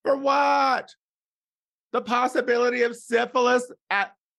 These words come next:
Gr-, at, uh, Griffith Park? That's what I'm paying thirty dollars for?" I mean, to get a shot of fucking penicillin is more than that.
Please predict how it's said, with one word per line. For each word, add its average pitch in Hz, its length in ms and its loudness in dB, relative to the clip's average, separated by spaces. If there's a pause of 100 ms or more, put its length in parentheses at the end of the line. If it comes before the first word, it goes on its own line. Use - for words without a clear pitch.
(100)
Gr-, 190 200 -4
at, 180 280 0 (100)
uh, 180 200 -2
Griffith 240 460 -2
Park? 311 480 2 (440)
That's 247 320 0
what 277 100 2
I'm 294 140 0
paying 311 320 0
thirty 330 240 -4
dollars 311 380 -2
for?" 302 480 0 (500)
I 226 140 2
mean, 214 260 -6
to 208 100 -10
get 247 280 -2
a 226 60 2
shot 226 360 0
of 220 100 -4
fucking 220 440 -2
penicillin 262 760 -2
is 170 140 -2
more 160 220 0
than 160 180 -6
that. 339 420 0